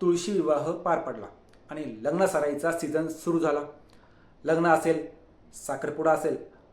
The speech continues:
असे कार्यक्रम होत असताना नातेवाईक, मित्रमंडळी, पाहुणेरावळे यांना आमंत्रण पाठवले जातात. यासाठी आमंत्रण पत्रिका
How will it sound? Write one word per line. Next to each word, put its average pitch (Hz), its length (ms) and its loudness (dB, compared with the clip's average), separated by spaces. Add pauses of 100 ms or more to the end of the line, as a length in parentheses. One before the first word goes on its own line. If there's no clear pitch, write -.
(120)
असे 202 260 2
कार्यक्रम 160 400 0 (240)
होत 196 160 4
असताना 147 320 -2 (560)
नातेवाईक, 170 600 0 (320)
मित्रमंडळी, 160 600 0 (380)
पाहुणेरावळे 170 440 2 (500)
यांना 156 180 -2 (200)
आमंत्रण 151 480 -4
पाठवले 151 480 -2
जातात. 143 240 -2 (800)
यासाठी 160 600 0 (140)
आमंत्रण 196 400 4
पत्रिका 143 420 -6